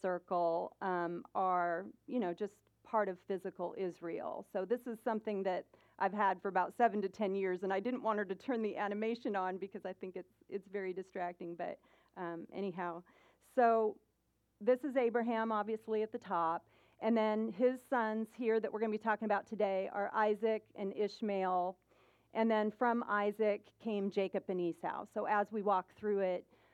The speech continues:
um, if you could just kind of take a peek at that. Um, so as Paul makes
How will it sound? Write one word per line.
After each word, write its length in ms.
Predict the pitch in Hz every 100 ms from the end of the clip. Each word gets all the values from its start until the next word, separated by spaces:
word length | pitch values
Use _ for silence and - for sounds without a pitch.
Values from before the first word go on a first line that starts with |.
| _
um, 320 | 196 190 175 -
if 140 | 196
you 80 | 208
could 180 | 202 180
just 280 | 196 180 - _ _ _
kind 180 | 214 185
of 120 | 170 170 202 _ - _ _ -
take 140 | 208
a 60 | -
peek 200 | - 185
at 120 | 175
that. 320 | 185 175 175 - _ _ _ _
Um, 380 | 208 202 180 190 - -
so 440 | 247 233 226 220 - _ _ _ -
as 300 | 247 302 -
Paul 240 | 285 330
makes 240 | 285 247